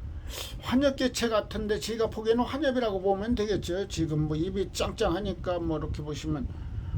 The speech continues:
환엽의 끝트리가 뭐 희끼디끼 되기도 하고 그런 것은 뭐 따질 거 없습니다. 이 끝트리 뭐 희끼디끼 된 거는 따질 거 없고 다음 신화의 삼반이 물고 나오면 좋고 안 물고 나오면 많은데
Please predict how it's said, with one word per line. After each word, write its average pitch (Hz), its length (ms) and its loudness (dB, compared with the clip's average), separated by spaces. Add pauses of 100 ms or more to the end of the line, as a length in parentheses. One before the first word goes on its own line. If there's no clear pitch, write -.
환엽의 220 540 -2
끝트리가 208 460 0
뭐 214 140 -2
희끼디끼 220 640 0
되기도 196 420 0
하고 185 500 0 (560)
그런 220 220 2
것은 220 240 4
뭐 202 140 0
따질 247 360 6
거 202 140 4
없습니다. 214 480 2
이 180 140 0
끝트리 226 340 0
뭐 196 140 -2
희끼디끼 233 580 0
된 208 160 0
거는 180 300 -4
따질 220 320 0
거 180 160 0
없고 202 440 0 (440)
다음 220 340 4
신화의 240 420 2
삼반이 233 600 2
물고 226 340 2
나오면 214 440 2
좋고 220 220 0
안 185 200 2
물고 233 220 2
나오면 190 320 -2
많은데 214 600 -2